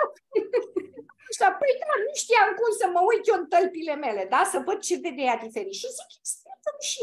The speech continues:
mie mai bine.” Ea știa că eu am trecut, păi, și se minunează mereu. E și ea, se minunează de mine cum mă minunam eu de tine, știi?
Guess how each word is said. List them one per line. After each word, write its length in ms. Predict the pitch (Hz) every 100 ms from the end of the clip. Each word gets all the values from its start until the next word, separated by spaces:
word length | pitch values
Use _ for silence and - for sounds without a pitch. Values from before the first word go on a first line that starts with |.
| 403
mie 180 | 359 320
mai 280 | 311 294
bine.” 360 | 247 262 208 151 - _ _ _
Ea 240 | 226 359
știa 600 | 381 - 269 240 285 294
că 60 | 220 196
eu 80 | 190
am 200 | 180 180
trecut, 400 | 180 - 175 180
păi, 120 | 175
și 140 | 262
se 120 | 240
minunează 580 | 262 262 254 269 302 254
mereu. 400 | 254 240 233 175
E 180 | 185 233
și 280 | - - 339
ea, 420 | 302 247 214 190
se 160 | - 269
minunează 560 | 233 247 247 277 294 294
de 120 | 262
mine 300 | 254 320 311
cum 160 | 302
mă 80 | 277
minunam 500 | 277 269 269 302 311
eu 120 | 302
de 120 | 311 294
tine, 280 | 330 208 165
știi? 460 | - 233 330 370